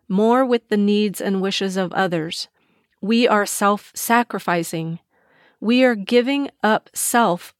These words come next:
completely for others. But we feel we have to do this as a way of survival and fitting in. So when we think of these two words regarding self, how do we ever win?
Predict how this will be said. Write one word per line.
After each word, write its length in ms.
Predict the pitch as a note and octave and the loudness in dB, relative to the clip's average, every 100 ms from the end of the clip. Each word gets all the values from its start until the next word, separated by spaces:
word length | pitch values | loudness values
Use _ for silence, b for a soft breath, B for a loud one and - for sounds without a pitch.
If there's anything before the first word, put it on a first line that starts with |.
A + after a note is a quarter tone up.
| _ | _
completely 680 | G#3+ G3+ - B3 - F#3 E3 | -8 -8 -4 -4 -4 -6 -6
for 260 | - F#3+ | -6 -2
others. 480 | G3+ F#3 E3 F3+ - b b b b b b _ | 0 0 -4 -6 -12 b b b b b b _
But 240 | A3 A#3 | 0 2
we 160 | A#3 A#3 | 2 0
feel 340 | - A#3+ C4 | 2 4 4
we 280 | A#3+ F#3+ F#3+ _ _ | 2 -2 -6 _ _
have 280 | - A3+ B3 | -4 0 0
to 120 | - | 0
do 240 | F3+ G#3 C4 | -2 0 2
this 280 | E3+ F3 - | 0 -2 -2
as 200 | G3 F#3+ | -2 0
a 60 | F#3+ | 0
way 300 | G3 G#3+ A3+ | 2 4 2
of 120 | G#3 | -2
survival 680 | - G3 F3+ F3+ F#3+ G#3 | -6 -4 -2 0 0 -2
and 200 | F#3 F3+ | -2 -4
fitting 260 | - G3 F#3+ | -4 -2 0
in. 380 | G#3 A#3 D#3 F#3 b b b b b - | 2 0 -2 -10 b b b b b -10
So 220 | - A3+ | 2 4
when 200 | A3+ A3+ | 4 4
we 140 | A#3 | 2
think 340 | G#3+ C4 C4+ D4 | 0 0 0 0
of 200 | C4+ A#3+ | -2 0
these 280 | A#3 A#3+ | -2 -2
two 300 | - - B3 | -4 -4 -2
words 460 | G#3 G3+ F#3+ F3+ - | -2 0 0 -2 -4
regarding 500 | F#3+ G3 F#3+ F#3+ F3+ | -4 0 0 0 -2
self, 580 | - - G3+ E3 - - b b b | -2 0 0 0 -6 -20 b b b
how 300 | - A3 A#3 | -10 0 2
do 100 | B3+ | 4
we 220 | C4+ B3+ - | 2 0 0
ever 340 | G#3+ G#3+ G#3 | -2 0 -2
win? 580 | F#3+ G3 B3+ G#3 E3+ G3 | 0 0 0 0 -4 -8